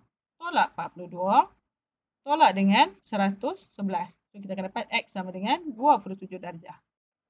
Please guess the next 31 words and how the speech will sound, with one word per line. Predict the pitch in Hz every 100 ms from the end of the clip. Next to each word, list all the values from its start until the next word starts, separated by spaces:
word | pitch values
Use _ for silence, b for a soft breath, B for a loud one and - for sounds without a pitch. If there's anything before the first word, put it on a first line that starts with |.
| _ _ _
Kita | 285
nak | 247 -
tahu | 349 208
pula | 202 285 196
sudut | 202 - 269 294 - _ 240
X | 226 -
ni, | 196
ha. | 170 - _ _ -
Sudut | 240 254 -
X | 277 277 -
kat | - 202
sini. | 190 165 _ _
Kita | _ - 262
tahu | 262
yang |
ni | 262
tangent, | 269 190 190 190 240 330 _ _ _ _ 240
yang | 285
ni | 339
perentas. | - 220 214 202 170 - - _ _ -
So, | 214
dia | 196
punya | 196 190 196 220 240 240
tembiring | - 202 196 190
satu, | 180 180 175 - 269 381 494 _ _ _ _ _ _
tembiring | 185 185 185 180
satu | - 175 - 208 233 285 381 _ _ _ _ _
dan | 226 320 311
tembiring | 226 220 202 196 190
dua. | 175 151 - _ _ _ _ _ _ _ _
Maksudnya, | - 196 359 285 208